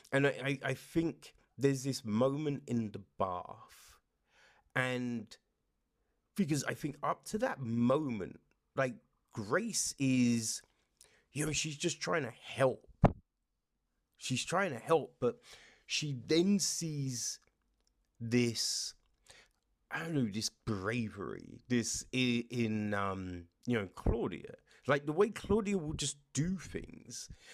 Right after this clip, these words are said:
And I think Claudia's doing it because she knows nothing else. She's just been with her mum all these years, right? So Claudia will just do things,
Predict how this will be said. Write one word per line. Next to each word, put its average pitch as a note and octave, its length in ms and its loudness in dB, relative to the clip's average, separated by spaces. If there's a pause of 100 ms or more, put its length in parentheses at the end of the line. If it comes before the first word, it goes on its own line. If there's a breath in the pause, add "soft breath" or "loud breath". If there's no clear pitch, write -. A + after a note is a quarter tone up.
And C3+ 140 4
I - 20 6
think G3+ 240 0
Claudia's E3+ 720 0
doing D3 500 0
it - 120 -8
because B2 240 -2
she - 180 -2
knows C3 520 4
nothing A#2 500 0
else. - 720 0 (840)
She's C3 240 0
just - 300 -2
been C#3 160 2
with A#2+ 160 0
her G#2 100 4
mum F2+ 640 0
all A2 240 -8
these G2 340 -6
years, - 600 -6 (520 soft breath)
right? C#3 340 0 (340 loud breath)
So B2 160 -2
Claudia G#3+ 500 0
will A#2+ 140 2
just - 320 -4
do G#3 220 2
things, D#2 440 -4